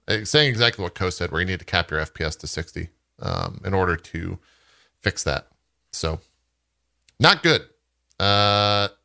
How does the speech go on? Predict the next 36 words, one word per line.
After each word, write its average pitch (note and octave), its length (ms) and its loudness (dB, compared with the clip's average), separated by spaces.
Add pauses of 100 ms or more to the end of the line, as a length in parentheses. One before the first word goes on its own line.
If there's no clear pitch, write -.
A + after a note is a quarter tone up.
(400)
oh, D3+ 80 6
they D#3 100 6
also F#3+ 320 4
locked C3+ 640 0
the, G#2 80 -8
th-, - 260 -14
okay. G2+ 320 0 (600)
So - 140 -4
they E3 160 4
locked D3 440 4
the C#3+ 80 -8
customer A#2+ 1000 -2
game A2+ 240 2
support F#2 460 -4
thread. F#2+ 600 2
And G#2 80 -4
at G2 120 0
the G#2+ 160 2
end, F#2+ 300 0 (840)
uh, F#2+ 320 4
Ironsmith C#3+ 420 2
Albert, A#2 440 2 (320)
who - 80 -4
is G#2 100 -4
a G#2 80 0
member G#2+ 240 2
of G2 80 2
the G2 60 -4
customer A2+ 340 -2
support G#2+ 280 -2
for - 80 -14
the F#2+ 60 -12
game, G2 220 2
says, F#2 220 -6
"Hi, - 100 4
folks. C3+ 380 -2